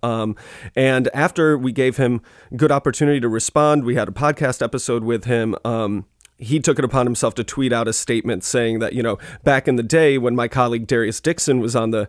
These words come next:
uh, on the ferc beat, we never would have reported this." Um, and he thought that I was, quote, "trying to make a splash in my new job." So,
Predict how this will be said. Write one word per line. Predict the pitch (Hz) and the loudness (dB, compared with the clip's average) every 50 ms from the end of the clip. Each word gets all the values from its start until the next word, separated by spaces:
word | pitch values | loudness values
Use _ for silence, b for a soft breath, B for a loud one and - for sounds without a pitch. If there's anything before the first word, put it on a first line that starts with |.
| B B B B B B | B B B B B B
uh, | - 123 120 113 107 - | -2 0 0 0 0 0
on | - 127 127 | 0 0 0
the | 120 113 | 0 -2
ferc | - - 139 127 113 - 113 | -2 0 0 0 0 0 -2
beat, | 127 123 - | -2 -2 0
we | - 123 | 0 0
never | 120 123 113 110 | 0 0 0 0
would | 113 107 110 98 | -2 -2 -2 -4
have | 101 95 | -4 -6
reported | 104 104 92 - - 170 180 165 160 135 127 | -6 -6 -4 0 2 4 4 4 4 2 2
this." | 139 131 127 123 - - - - | 2 2 2 2 -2 -4 -2 0
Um, | 127 123 120 120 | 0 2 2 2
and | 120 | 0
he | 127 143 139 | 0 0 0
thought | - - 135 123 120 | 0 0 0 0 0
that | - 120 113 | 0 -2 0
I | 120 120 | 0 -2
was, | 113 110 110 | -2 -2 -4
quote, | - - - 123 110 - | -2 0 0 0 0 0
"trying | - - 156 160 170 160 | 0 0 2 4 2 2
to | - 156 | 2 2
make | 143 143 - | 2 2 0
a | 139 | -2
splash | - - - 139 120 113 95 - - - - - - | -4 -4 -2 -2 0 0 0 -2 -6 -8 -8 -4 -2
in | 120 120 117 | 0 0 0
my | 117 113 | 0 0
new | 117 117 120 | 0 -2 -2
job." | 104 101 120 107 104 87 82 - - | -2 -2 -2 -2 -2 -2 -6 -6 -6
So, | - - 135 117 113 113 | -2 0 2 2 2 0